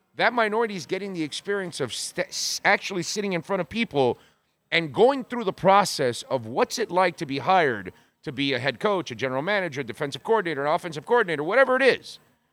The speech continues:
And so Shula has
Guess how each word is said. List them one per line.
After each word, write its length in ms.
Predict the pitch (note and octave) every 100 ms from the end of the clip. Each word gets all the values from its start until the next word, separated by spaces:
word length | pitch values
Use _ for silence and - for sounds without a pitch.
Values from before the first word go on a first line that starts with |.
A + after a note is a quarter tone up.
| _ _ _ _ _ _ _ -
And 180 | D#3 D3+
so 400 | - E3 C#3+ C3+ _ _
Shula 380 | - C#4+ B3+ F#3
has 320 | D#3+ D#3 D3+